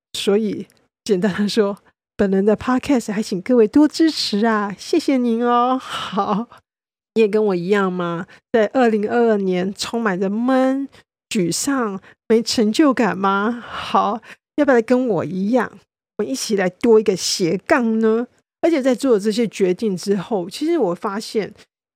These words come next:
每天起床好像有一些新的事情要做，那种充满活力的感觉。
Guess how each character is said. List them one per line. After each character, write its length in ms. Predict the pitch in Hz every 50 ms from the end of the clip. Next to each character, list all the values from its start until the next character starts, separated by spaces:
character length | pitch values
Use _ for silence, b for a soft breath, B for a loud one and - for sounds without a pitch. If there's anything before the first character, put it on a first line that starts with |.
| _ _ -
每 120 | 208 190
天 200 | 190 285 320 330
起 300 | 302 - - - 185 175
床 260 | - - 220 190 185
好 160 | 185 - -
像 160 | 214 - 320 330
有 160 | 294 233 180 185
一 40 |
些 160 | 208 - 240 226
新 480 | 220 - - - - 226 220 226 220
的 200 | 196 196 185 202
事 340 | - - - - 330 277 202
情 240 | 180 - - 180 196
要 260 | 220 226 202 196 190
做， 380 | - - - 220 170 - 202 - b b _ _ _ _ _ _ -
那 80 | 330
种 120 | 302 220 185
充 220 | - - - 247
满 180 | 247 226 180 170
活 220 | - - 202 190
力 140 | 202 233 240
的 100 | 196 185
感 260 | - - 170 - - -
觉。 100 | - -